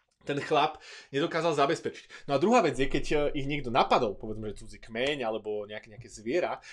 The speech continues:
tak po-, potrebovali tí chlapi, a, ochrániť tú dedinu, potrebovali ochrániť, e,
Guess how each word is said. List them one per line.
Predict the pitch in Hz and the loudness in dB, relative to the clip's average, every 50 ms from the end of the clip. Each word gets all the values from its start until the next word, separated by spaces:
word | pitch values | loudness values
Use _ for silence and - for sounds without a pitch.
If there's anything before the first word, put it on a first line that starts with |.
| - - | -12 -8
tak | - 151 - - | -8 -8 -4 -2
po-, | - 170 196 214 - - | 0 0 0 0 -2 0
potrebovali | - 185 190 214 202 190 202 196 202 202 202 | -2 0 0 0 0 2 4 4 4 4 2
tí | 214 196 | 0 -4
chlapi, | - - 170 170 214 233 - 156 123 139 139 - - - - _ - | 0 2 4 4 4 4 2 -2 -4 -4 -6 -12 -16 -20 -12 _ -4
a, | 135 131 - - | -2 2 4 4
ochrániť | 220 220 - - 269 269 247 220 151 117 - - - - | 4 4 4 0 2 4 4 2 2 0 -4 -10 -12 -8
tú | - 131 | -6 -2
dedinu, | 127 143 143 160 156 123 | 0 0 0 0 -2 -4
potrebovali | 98 - 131 - 151 143 156 156 156 156 156 160 - | -4 -4 -4 -2 -2 0 0 0 2 2 0 0 -2
ochrániť, | 139 - - 170 165 160 160 165 160 - | -4 -2 0 2 2 2 0 -4 -6 -4
e, | 170 | -2